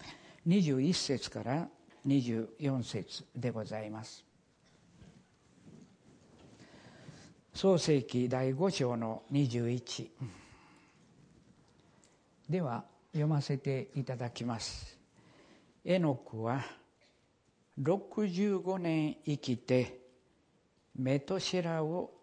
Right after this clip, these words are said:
産んだ。エノクはメトシェラを産んで後三百年、神と共に歩んだ。そして息子、娘たちを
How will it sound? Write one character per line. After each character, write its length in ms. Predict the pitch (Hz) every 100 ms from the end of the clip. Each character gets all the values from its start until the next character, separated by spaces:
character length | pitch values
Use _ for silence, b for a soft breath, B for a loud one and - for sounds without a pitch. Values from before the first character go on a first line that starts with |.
| _ -
産 100 | 139
ん 160 | 127
だ。 180 | 107 98 - - _ _ _ _ _ _ _ _ _ B B B B B
エ 120 | 190 165
ノ 180 | 143
ク 200 | 123 -
は 240 | 120 147 - - _ _ _ _ _ _ -
メ 220 | 131 147
ト 180 | 180 220
シ 160 | -
ェ 60 | 208
ラ 180 | 196 190
を 220 | 185 -
産 140 | 202 208
ん 180 | 190
で 160 | 160 156
後 580 | 151 226 - 165 131 - - - _
三 420 | - 139 147 156
百 320 | 139 120 - 113
年、 280 | 104 110 98 - _ b b b b b b _ -
神 320 | 147 143 120
と 180 | - 123
共 360 | - 151 143
に 260 | 135 147 -
歩 280 | - 123 113
ん 140 | 104 104
だ。 180 | 107 - - _ _ _ _ _ b b b b b
そ 160 | - 151
し 200 | 135 -
て 420 | - 123 123 - - _
息 300 | 139 139 - -
子、 360 | - 139 - - - _ _ _ _ _ _
娘 540 | 135 143 170 208 208 -
た 220 | 143 117
ち 260 | - 117
を 220 | 117 220